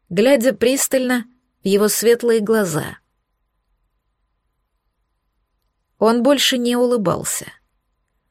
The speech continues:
Он смотрел так, что все, кто находился рядом с нами, вокруг нас, просто исчезли, пропали, и мы остались вдвоем. Будто вмиг опустел двор перед домом Гуннара.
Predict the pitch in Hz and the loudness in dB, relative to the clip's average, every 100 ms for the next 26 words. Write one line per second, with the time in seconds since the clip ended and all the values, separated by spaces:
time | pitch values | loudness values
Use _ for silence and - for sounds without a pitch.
0 | _ _ - 185 214 214 247 240 214 - | _ _ -4 -2 0 0 2 2 0 -2
1 | 277 240 - - _ _ _ _ _ _ | -2 -2 -6 -18 _ _ _ _ _ _
2 | _ _ _ _ _ _ - - 208 - | _ _ _ _ _ _ -8 -2 0 2
3 | 294 294 254 226 220 202 240 233 208 214 | 0 0 0 0 0 0 0 0 0 0
4 | 190 170 - 180 226 180 - - 180 170 | 0 0 -2 -2 -2 -2 -6 -4 -2 0
5 | - 277 - 156 - - - _ _ _ | 0 -2 -2 -6 -6 -8 -12 _ _ _
6 | _ _ _ _ 220 240 - 220 - 160 | _ _ _ _ 0 0 0 0 -2 -4
7 | - - - _ _ _ _ _ - 190 | -8 -12 -20 _ _ _ _ _ -2 -2
8 | - 226 214 127 - _ _ _ _ _ | 0 0 0 -2 -8 _ _ _ _ _
9 | _ _ _ _ _ - 196 277 - 233 | _ _ _ _ _ -4 -2 0 -2 -2
10 | 226 214 190 185 196 175 131 - - _ | -2 -2 -4 -2 -2 -2 -6 -10 -16 _
11 | _ _ _ _ _ _ _ _ - 202 | _ _ _ _ _ _ _ _ -2 0
12 | 269 - 233 269 294 262 262 - 285 262 | 2 2 2 2 0 0 0 0 0 0
13 | 196 240 262 247 220 202 233 226 208 190 | 0 2 2 2 2 2 2 2 0 0
14 | 185 160 131 - | 0 -2 -4 -8